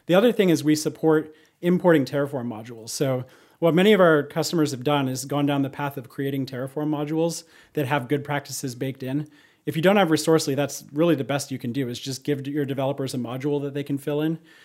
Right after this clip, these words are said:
And so you can take Resourcely and import your modules that you already have. And on top of that, we can suggest guardrails and we can help the developers fill in the right properties. So we're doing a combination of supporting what our customers are, are already using and then also giving them new patterns so they don't have to create new modules.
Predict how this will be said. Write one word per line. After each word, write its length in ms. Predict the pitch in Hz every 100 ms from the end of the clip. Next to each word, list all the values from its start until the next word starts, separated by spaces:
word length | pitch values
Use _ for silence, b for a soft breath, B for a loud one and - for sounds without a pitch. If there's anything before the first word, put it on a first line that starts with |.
| b b
And 160 | 143 135
so 400 | 165 151 139 143
you 180 | 151 175
can 220 | 190 170
take 400 | - 180 190 - _ _ _
Resourcely 640 | 143 - 175 170 165 143 139
and 100 | 131
import 480 | 131 170 170 170 147
your 120 | 139
modules 440 | 131 139 139 131
that 120 | 131 127
you 100 | 131
already 240 | 131 127
have. 360 | 127 123 180 - b b b
And 160 | 156 151
on 120 | 147
top 260 | 139 165 165
of 80 | 151
that, 220 | 151 135
we 80 | 139
can 160 | 139
suggest 500 | 123 147 135 131 -
guardrails 640 | 143 135 131 135 131 135 131
and 80 |
we 80 | 139
can 140 | 135 123
help 240 | 139 139
the 80 | 131
developers 500 | 127 131 135 127 -
fill 180 | 135 127
in 60 |
the 80 | 123
right 160 | 110 113
properties. 480 | 131 117 123 123
So 300 | - 139 127 - b b b b
we're 300 | 147 156 151
doing 260 | 139 170 175
a 60 | 156
combination 520 | 165 156 143 143 151
of 260 | 127 113 b b _
supporting 460 | - 143 175 170
what 120 | 160 147
our 80 |
customers 500 | 147 143 - 147 135
are, 140 | 135 131
are 180 | 147 143
already 200 | 147 131
using 420 | 175 208 202 170
and 100 | 156
then 80 | 143
also 300 | 147 147 143
giving 260 | 147 147
them 180 | 139 131
new 140 | 139
patterns 400 | 143 139 123 120
so 100 | -
they 80 | 131
don't 120 | 127 131
have 140 | 135
to 80 | 135
create 260 | - 127
new 100 | 127
modules. 540 | 120 117 117 123 -